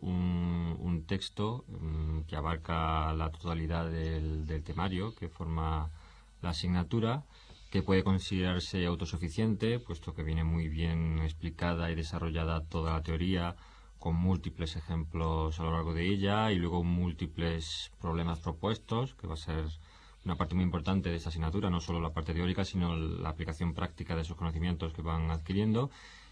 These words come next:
Y este texto es el de Física en la Ciencia y la Industria,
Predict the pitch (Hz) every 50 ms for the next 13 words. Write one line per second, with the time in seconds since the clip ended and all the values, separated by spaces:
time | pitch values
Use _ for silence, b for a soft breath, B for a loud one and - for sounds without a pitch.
0 | B - - 104 101 98 98 98 98 - 107 98 - 101 98 - - 107 101 98
1 | 98 101 107 104 - - 104 95 92 90 87 85 85 82 82 82 82 82 82 80
2 | 78 - 98 92 - - 95 - 98 92 92 90 87 - - 95 90 87 98 90
3 | 87 87 87 92 92 95 104 101 - - - 107 110 127 143 156